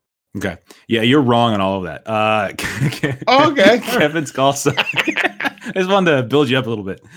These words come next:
Speaker 1: Uh, Kevin's call sign is Falcon, and Holden's call sign is Deathstalker. Yeah.
Speaker 2: Listen, those
Speaker 1: Uh-huh.
Speaker 2: are pretty much the
Speaker 1: Mm-hmm.
Speaker 2: same thing.
Speaker 1: Okay, moving on.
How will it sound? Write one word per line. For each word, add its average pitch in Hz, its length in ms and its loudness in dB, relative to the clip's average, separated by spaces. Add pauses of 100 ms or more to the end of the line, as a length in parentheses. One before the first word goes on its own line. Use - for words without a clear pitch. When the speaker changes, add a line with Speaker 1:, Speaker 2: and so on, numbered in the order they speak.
(240)
Speaker 1:
Uh, 113 260 2
Kevin's 143 320 -2
call 131 160 -2
sign 120 180 -4
is 95 100 -8
Falcon, 90 600 -8
and 85 160 -18
Holden's 92 400 -14
call 78 160 -18
sign 76 200 -16
is - 140 -18 (100)
Deathstalker. - 720 -14 (760)
Yeah. - 180 -20 (580)
Speaker 2:
Listen, 190 560 2 (400)
those 262 120 -2
Speaker 1:
Uh-huh. 262 80 2
Speaker 2:
are - 40 2
pretty 170 220 2
much 147 140 0
the 135 60 -2
Speaker 1:
Mm-hmm. 151 80 0
Speaker 2:
same 120 280 -4
thing. - 160 -4
Speaker 1:
Okay, 185 260 -2 (180)
moving 156 220 0
on. 120 160 -4